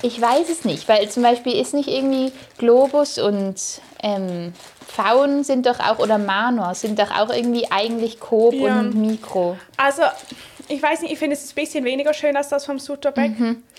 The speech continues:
Speaker 2: Weil
Speaker 1: Halt,
Speaker 2: es ist
Speaker 1: ja.
Speaker 2: so flach.
Speaker 1: Gell, und ich glaub, wahrscheinlich werden mehr produziert von denen, hab
Speaker 2: Ja,
Speaker 1: ich
Speaker 2: dass
Speaker 1: das
Speaker 2: man
Speaker 1: Gefühl.
Speaker 2: sieht das.
Speaker 1: Mhm. Ja, ja, genau.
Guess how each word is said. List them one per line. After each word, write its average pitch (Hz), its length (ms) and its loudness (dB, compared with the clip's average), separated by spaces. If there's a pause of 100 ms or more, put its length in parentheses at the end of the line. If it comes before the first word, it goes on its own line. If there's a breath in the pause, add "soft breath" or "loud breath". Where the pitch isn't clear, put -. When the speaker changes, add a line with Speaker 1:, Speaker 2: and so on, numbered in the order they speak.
(200 loud breath)
Speaker 2:
Weil 254 120 4
Speaker 1:
Halt, 277 120 2
Speaker 2:
es - 140 -12
ist - 80 -12
Speaker 1:
ja. 254 340 -2
Speaker 2:
so 233 80 -10
flach. 196 680 -6 (180)
Speaker 1:
Gell, 254 180 4
und 262 160 2
ich 247 180 0
glaub, 254 220 4
wahrscheinlich 254 400 2
werden 233 340 4
mehr 220 240 2
produziert 208 720 -2
von 196 220 -2
denen, 160 260 -6
hab 294 80 0
Speaker 2:
Ja, 294 80 4
Speaker 1:
ich 285 60 2
Speaker 2:
dass 285 80 2
Speaker 1:
das - 100 -4
Speaker 2:
man 277 140 2
Speaker 1:
Gefühl. - 200 -8
Speaker 2:
sieht - 240 -4
das. - 200 -8
Speaker 1:
Mhm. 226 300 4 (160)
Ja, 247 220 4
ja, 226 200 4
genau. 208 340 0